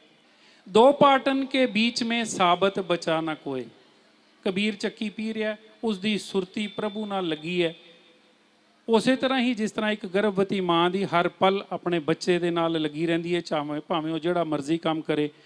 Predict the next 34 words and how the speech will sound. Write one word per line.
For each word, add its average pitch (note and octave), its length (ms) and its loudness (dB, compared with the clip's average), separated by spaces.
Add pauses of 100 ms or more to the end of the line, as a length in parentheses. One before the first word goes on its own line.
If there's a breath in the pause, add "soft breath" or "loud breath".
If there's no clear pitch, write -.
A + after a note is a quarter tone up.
(220 loud breath)
ਕਬੀਰ, F#3 420 0
ਫਰੀਦ, F3+ 520 -4 (120)
ਬ-, E3+ 200 -6
ਬੁੱਲੇ F3 380 0
ਸ਼ਾਹ, F3 260 -2
ਇਹਨਾਂ F3 180 -4
ਸਾਰਿਆਂ E3+ 380 0
ਦੀ F3+ 100 -2
ਸੁਰਤੀ E3 380 -2
ਜਿਹੜੀ D3+ 300 0
ਹੈ C#3+ 100 -6 (280 soft breath)
ਉਹਨਾਂ E3+ 260 2
ਦੇ D#3+ 100 0
ਨਾਲ D3 260 -2
ਹੀ C#3 120 -6
ਲੱਗੀ D3 280 -6
ਰਹੀ। D3+ 300 -4 (500 soft breath)
ਤਾਂ F3+ 120 0
ਕਬੀਰ F3+ 400 -2
ਕਹਿੰਦਾ, F3 340 -2
"ਦੋ F3 240 4
ਪਾਟਨ E3 480 0
ਕੇ D#3+ 240 -4
ਬੀਚ D#3+ 380 -6
ਮੇਂ D3+ 320 -4 (100)
ਬਾਸ D3 460 -2
ਸਾਬਤ D#3 440 0
ਬਚਾ D3 360 -4
ਨਾ C#3+ 140 -8
ਕੋਏ।" C3+ 340 -8 (300)
ਕੋਲ E3+ 240 2
ਕਮਾਲ D#3+ 420 -2
ਖੜਾ D#3+ 260 -4
ਸੀ, D3+ 180 -16